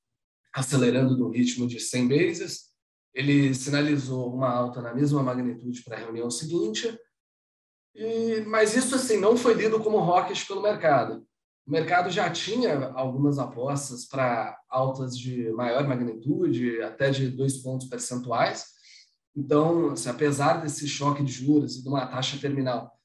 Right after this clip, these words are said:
bem mais alta, o mercado hoje precifica em algo acima de treze por cento e a gente tá em torno de doze aqui, o, o oportunidade total,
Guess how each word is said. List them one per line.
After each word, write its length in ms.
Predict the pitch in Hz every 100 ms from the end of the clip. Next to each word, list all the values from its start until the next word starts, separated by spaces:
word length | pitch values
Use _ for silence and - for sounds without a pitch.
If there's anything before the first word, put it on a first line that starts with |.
| _
bem 180 | - 143
mais 280 | 170 147 120
alta, 340 | 135 170 165
o 140 | - 123
mercado 440 | 123 123 123 127
hoje 200 | 127 -
precifica 840 | 135 123 - - 127 123 123 110 - _ _ _ _
em 160 | 123 123
algo 460 | 123 120 120 117 110 -
acima 420 | 117 - 143 143
de 160 | 123
treze 340 | 123 131 135 123
por 60 | -
cento 440 | - 151 160 127
e 40 |
a 60 | 113
gente 340 | 113 123 117
tá 160 | - 120
em 140 | 113
torno 320 | 123 123 117 110
de 100 | - -
doze 440 | 131 165 165 - -
aqui, 140 | 123
o, 300 | 110 110 - _ 117
o 60 |
oportunidade 440 | 117 110 113 110 -
total, 520 | 107 135 185 135